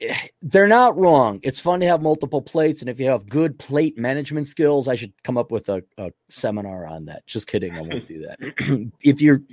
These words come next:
good at time management and you keep 'em all at bay, it's doable. Um, but I don't know, as you get older, it's just kinda like, dude,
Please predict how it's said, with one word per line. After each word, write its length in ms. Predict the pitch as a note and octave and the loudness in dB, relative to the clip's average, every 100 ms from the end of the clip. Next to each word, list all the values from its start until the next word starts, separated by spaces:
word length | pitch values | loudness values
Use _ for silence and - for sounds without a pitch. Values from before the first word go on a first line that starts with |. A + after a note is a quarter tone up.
| - | 2
good 160 | D#3 D#3+ | 6 6
at 80 | |
time 260 | D#3 D#3+ C#3+ | 6 4 6
management 540 | B2 B2+ B2 C#3 C3+ - | 4 4 2 0 0 -2
and 100 | A#2 | -8
you 60 | |
keep 260 | A2 B2+ - | -6 -6 -2
'em 100 | B2 | 0
all 220 | A#2 A#2 | 0 0
at 140 | A2+ - | -2 -2
bay, 360 | G2+ G#2+ A2 - _ _ _ _ _ - | -2 0 -2 -6 _ _ _ _ _ -4
it's 260 | A2+ - | -2 -4
doable. 680 | G2 A2 B2 C3 C3+ C3+ C#3 - _ _ _ _ | -8 -2 2 2 2 2 0 -6 _ _ _ _
Um, 440 | - A2 G#2 G2+ F#2 | -2 0 2 0 -2
but 160 | A2+ B2+ | -2 2
I 40 | |
don't 120 | C3+ | 2
know, 140 | A2+ A2+ | 2 2
as 120 | A2+ | 0
you 60 | |
get 180 | A#2+ C3+ - | 2 2 4
older, 440 | G#2 A#2 C3 C3 | 2 2 0 0
it's 220 | G2+ G#2 | -2 -4
just 200 | - - | -8 -8
kinda 200 | - G#2+ | -6 -6
like, 240 | G2 F#2 - | -4 -6 -8
dude, 480 | A#2+ A#2 A2+ G#2+ | -4 0 0 0